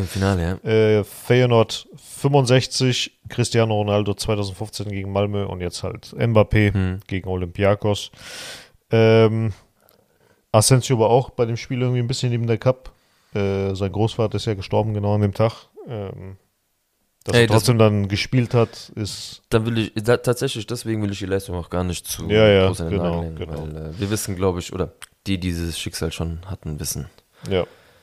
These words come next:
Speaker 1: wie unschön das ist.
Speaker 2: Und ansonsten, äh, gegen Girona, grad bei dem eins zu eins, äh, bei dem eins zu null, ein Überzahlspiel von sechs gegen drei und du kassierst das Ding trotzdem. Das ist, ja, da kann keiner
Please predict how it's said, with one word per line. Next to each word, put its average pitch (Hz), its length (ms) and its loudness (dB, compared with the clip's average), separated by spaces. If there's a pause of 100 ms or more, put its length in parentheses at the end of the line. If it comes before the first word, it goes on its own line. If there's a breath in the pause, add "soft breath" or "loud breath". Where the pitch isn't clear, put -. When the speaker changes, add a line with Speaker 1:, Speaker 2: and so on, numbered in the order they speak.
(160 soft breath)
Speaker 1:
wie - 80 -10
unschön 78 280 -2
das - 140 -12
ist. - 280 -16 (600 soft breath)
Speaker 2:
Und 107 140 0
ansonsten, 98 640 0
äh, 95 240 0
gegen 92 180 -2
Girona, 98 540 -2 (260 soft breath)
grad 90 240 0
bei 101 80 2
dem 92 140 -2
eins 98 280 -4
zu 104 140 -2
eins, 101 360 -4
äh, 110 200 0
bei 95 140 0
dem 92 100 0
eins 98 240 0
zu 98 140 -2
null, 98 320 0 (1500)
ein - 160 -4
Überzahlspiel 107 760 2
von 95 200 -4
sechs 95 320 -6
gegen 98 240 -6
drei 90 180 -2
und 92 80 -2
du 87 60 -8
kassierst 87 400 -8
das 85 100 -14
Ding 92 160 -8
trotzdem. 95 400 -6
Das 90 220 -8
ist, - 480 -8 (1300 loud breath)
ja, 87 160 -10 (160)
da 110 80 -4
kann 107 240 2
keiner 123 680 6